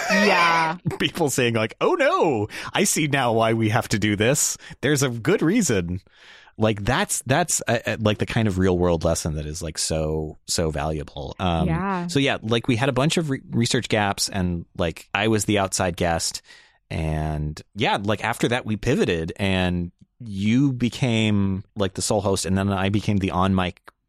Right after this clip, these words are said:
Speaker 1: producer.
Speaker 2: Yeah.
Speaker 1: And that,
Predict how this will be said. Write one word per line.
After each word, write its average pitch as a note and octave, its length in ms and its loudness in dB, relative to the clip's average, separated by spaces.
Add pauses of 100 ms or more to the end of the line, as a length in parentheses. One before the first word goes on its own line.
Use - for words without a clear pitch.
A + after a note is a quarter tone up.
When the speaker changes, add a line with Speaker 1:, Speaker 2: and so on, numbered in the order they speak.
(180)
Speaker 1:
producer. E2 920 -2 (180)
Speaker 2:
Yeah. E3 300 0 (200)
Speaker 1:
And G#2 360 2
that, G#2+ 320 0